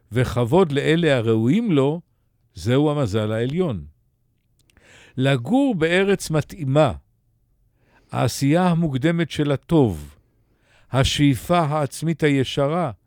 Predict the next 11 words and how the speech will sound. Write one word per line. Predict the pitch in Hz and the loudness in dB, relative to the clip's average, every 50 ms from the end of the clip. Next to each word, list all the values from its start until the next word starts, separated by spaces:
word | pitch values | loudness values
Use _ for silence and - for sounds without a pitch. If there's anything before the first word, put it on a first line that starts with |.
| _ _ _ _ _ _ _ | _ _ _ _ _ _ _
זהו | - 85 80 92 123 127 131 135 135 143 | -14 -10 -4 0 2 4 4 4 2 2
המזל | 139 139 139 123 101 110 110 110 110 113 | 0 0 -2 -2 -2 -2 -2 -2 -4 -4
העליון. | 117 120 123 135 156 151 123 92 76 80 - _ _ _ _ _ _ _ _ _ _ _ _ _ _ _ _ _ _ _ - - - - 123 | -4 -4 -4 -4 -4 -4 -4 -6 -10 -12 -16 _ _ _ _ _ _ _ _ _ _ _ _ _ _ _ _ _ _ _ -20 -20 -14 -6 -2
משלח | 135 139 - - - 180 208 196 - - | 0 0 0 0 2 2 2 2 2 2
יד | 156 151 175 190 196 160 117 98 117 - _ _ - | 4 6 6 6 6 4 0 -4 -8 -10 _ _ -8
רב | 107 107 110 135 156 160 135 139 | -4 0 4 4 4 4 2 0
אמת, | - 135 131 127 127 135 117 - _ - - - - _ _ _ _ _ _ _ _ _ _ _ | -2 -2 -2 0 0 -2 -2 -2 _ -12 -20 -20 -20 _ _ _ _ _ _ _ _ _ _ _
חוק | - 87 73 175 190 - - 165 | -6 -2 2 2 2 2 0 -2
מוסרי | 160 165 175 160 - - - 165 156 147 139 156 185 190 | -2 0 0 -2 -2 -2 0 2 2 2 4 2 2 0
מתורגל | 156 143 139 127 - - 135 127 120 120 139 135 123 | 0 0 -2 -4 -2 -2 -4 -4 0 0 0 2 2
היטב, | 113 117 104 - - 123 107 98 87 | 0 0 -2 -2 -2 -2 0 0 -2